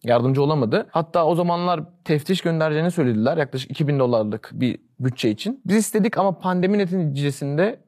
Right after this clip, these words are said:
bu da gerçekleşmedi. Ürünlerin hepsi çöpe gitti. Böyle bir durumla karşılaşınca tabii ki geri dönmemiz çok uzun oldu. Ben yeniden başladım. Bu sefer Türkiye'den arbitraj ile başladım. Türkiye'deki markalı ürünleri buldum. Bunları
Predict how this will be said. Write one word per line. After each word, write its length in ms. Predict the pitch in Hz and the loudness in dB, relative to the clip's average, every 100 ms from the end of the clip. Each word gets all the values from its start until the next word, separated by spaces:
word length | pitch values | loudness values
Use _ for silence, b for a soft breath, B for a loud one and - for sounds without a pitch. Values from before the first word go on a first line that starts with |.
| _ - | _ -4
bu 120 | 160 | 0
da 80 | 156 | 2
gerçekleşmedi. 580 | 117 - 113 113 131 233 | 2 -2 -8 -4 -2 0
Ürünlerin 320 | 208 175 165 | 0 0 -2
hepsi 220 | 139 196 | -4 -6
çöpe 260 | 175 139 120 | -2 0 0
gitti. 240 | - - - | -4 -10 -2
Böyle 160 | 202 202 | 0 2
bir 60 | |
durumla 220 | 202 208 196 | 2 0 0
karşılaşınca 680 | 185 170 - 208 196 180 | -2 -4 -4 0 0 2
tabii 200 | 180 165 | 0 -2
ki 340 | 180 170 - - | 0 -2 -2 -2
geri 200 | 143 151 | 2 2
dönmemiz 340 | 165 165 156 | 2 0 -2
çok 180 | - 143 | -2 -2
uzun 180 | 143 180 | 0 2
oldu. 420 | 139 120 208 - _ _ _ - | 2 2 0 -2 _ _ _ -2
Ben 80 | 190 | 0
yeniden 480 | 185 180 175 175 - | 2 2 0 -2 -4
başladım. 420 | 143 151 - 180 | -2 -2 0 -2
Bu 40 | 185 | 0
sefer 180 | 202 | -2
Türkiye'den 440 | 196 220 202 151 135 | 0 0 0 2 2
arbitraj 400 | 113 113 120 117 | 0 0 -4 -2
ile 140 | 101 | -2
başladım. 440 | 107 104 - 196 - B B B | -4 -6 -8 -8 -8 B B B
Türkiye'deki 600 | - 165 165 151 180 143 - | -2 0 0 0 0 -2 -2
markalı 420 | 147 139 139 147 | -2 -2 0 0
ürünleri 340 | 143 139 139 | 2 2 0
buldum. 360 | 117 104 151 175 - _ - | -2 -2 -2 -4 -12 _ -6
Bunları 500 | 143 143 143 156 | -2 2 2 2